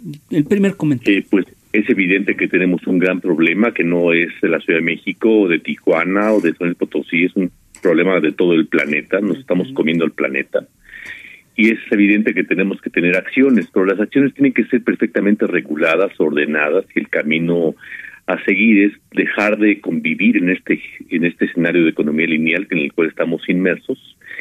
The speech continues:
Speaker 2: y transitar a un modelo de economía circular. A la pregunta específica que, eh, que hacías,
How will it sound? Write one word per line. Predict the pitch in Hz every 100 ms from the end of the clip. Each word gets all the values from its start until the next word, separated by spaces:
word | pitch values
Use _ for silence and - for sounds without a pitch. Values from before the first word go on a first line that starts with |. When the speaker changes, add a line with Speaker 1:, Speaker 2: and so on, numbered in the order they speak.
| - - -
Speaker 2:
y | 135
transitar | - 123 - 127 - 110 - _ _ -
a | 85
un | 85 90
modelo | 85 82 82
de | 78
economía | 80 73 76 78
circular. | - 90 123 131 - - - - - -
A | 104
la | 98
pregunta | 107 107 113
específica | 113 107 - 107 117 - 101 90
que, | 95 92
eh, | - 101 87 85
que | 80 92
hacías, | - 151 85